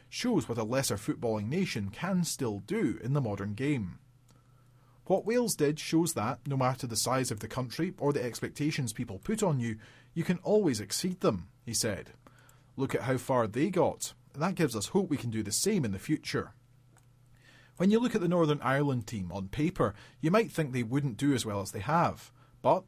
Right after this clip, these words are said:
win a few games and you never know where it can take you. And that's what we need to do.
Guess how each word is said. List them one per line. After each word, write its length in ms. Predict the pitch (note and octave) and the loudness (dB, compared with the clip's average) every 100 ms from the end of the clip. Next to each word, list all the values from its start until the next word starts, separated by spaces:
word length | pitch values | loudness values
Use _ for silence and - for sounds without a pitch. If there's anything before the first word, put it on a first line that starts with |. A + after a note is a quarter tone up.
| B2+ | -4
win 140 | B2 | -2
a 60 | A#2+ | -2
few 260 | - A#2+ | -2 -4
games 400 | G#2+ A2+ C#3 E3+ | -2 -4 -2 -2
and 100 | D3+ | 0
you 80 | B2+ | 2
never 220 | D#3 D3+ | 2 0
know 200 | A#2 G3 | 2 2
where 240 | G3+ A#2+ G#2 | 2 0 -4
it 80 | |
can 140 | - G2 | -6 -8
take 340 | - E3 - | 0 0 0
you. 180 | C3 F#2+ - - - - - - - | -4 -4 -10 -20 -20 -20 -20 -20 -8
And 140 | C3+ F#3 | -2 0
that's 240 | B3 - | 2 0
what 100 | E3 | 0
we 80 | C3+ | 0
need 180 | A#2 A2 | -2 -4
to 80 | |
do. 360 | A2+ G3+ F#3 E2+ | -4 0 0 -2